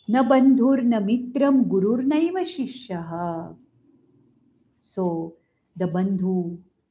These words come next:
mitra are all the relationships to this body। Putra, putri, kalatra, kalatra means what? Spouse।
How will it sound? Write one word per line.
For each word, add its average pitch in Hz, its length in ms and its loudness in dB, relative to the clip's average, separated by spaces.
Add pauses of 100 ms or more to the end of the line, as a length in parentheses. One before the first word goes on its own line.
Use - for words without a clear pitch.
(160)
mitra 190 880 -4
are 180 220 -4
all 220 840 0
the 226 80 0
relationships 180 1000 -4
to 170 140 -10
this 160 220 -14
body। 156 460 -14 (400)
Putra, 190 680 -2
putri, 185 760 -6 (180)
kalatra, 180 840 -2 (100)
kalatra 180 360 -6
means 185 220 -4
what? 185 260 -6
Spouse। 175 560 -4